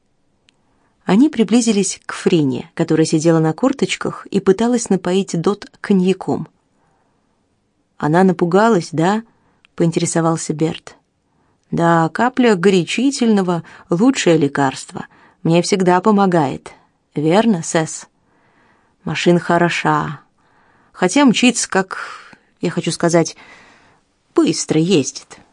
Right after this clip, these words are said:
Повезло, что мы не наткнулись на копов». Дот выпрямилась, отказалась от коньяка и объявила, что она в полном порядке.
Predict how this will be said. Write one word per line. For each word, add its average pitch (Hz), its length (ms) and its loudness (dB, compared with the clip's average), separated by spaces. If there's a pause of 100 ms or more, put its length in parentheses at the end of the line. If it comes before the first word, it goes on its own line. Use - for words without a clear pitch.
(800)
Повезло, 220 500 4
что - 160 2
мы 226 140 6
не 165 100 2
наткнулись 165 540 2
на 156 120 -2
копов». - 540 -8 (1200)
Дот 247 300 2
выпрямилась, 214 880 0 (340)
отказалась 190 680 0
от 156 100 -2
коньяка 160 680 -4 (340)
и 185 100 2
объявила, 160 500 0
что 233 200 -2
она 247 180 2
в - 120 -12
полном 160 400 -2
порядке. - 580 -8